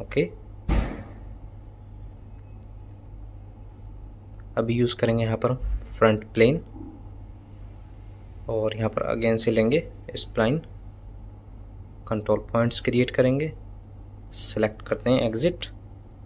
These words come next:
sketch से, convert entity कर लेते हैं यहाँ पर, दोनों को select करने के बाद यूज़ करेंगे as a construction geometry। दोनों points को लेंगे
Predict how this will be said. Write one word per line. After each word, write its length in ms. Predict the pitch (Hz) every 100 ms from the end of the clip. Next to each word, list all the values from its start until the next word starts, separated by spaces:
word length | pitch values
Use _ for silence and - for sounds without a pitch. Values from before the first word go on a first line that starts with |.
| - -
sketch 340 | 117 - 120 -
से, 160 | - 170 - - - - - - - - - - - - - - - - - - - - - - - - -
convert 460 | 107 104 107 104
entity 420 | - 110 - 117 123
कर 100 | 120
लेते 260 | 123 123
हैं 80 | 120
यहाँ 100 | 120
पर, 220 | - 180 - - - 120
दोनों 300 | 113 110 110
को 80 | 113
select 340 | - 113 110
करने 240 | - 113 107
के 60 |
बाद 200 | 107 107
यूज़ 300 | 110 113 110
करेंगे 340 | - 110 107 104
as 80 |
a 60 | 107
construction 560 | - 110 - - - 117
geometry। 420 | 117 123 - 196 - - - - - - - - - - - - - - - -
दोनों 200 | 117 113
points 360 | - 110 113 -
को 140 | 123
लेंगे 300 | 117 135 175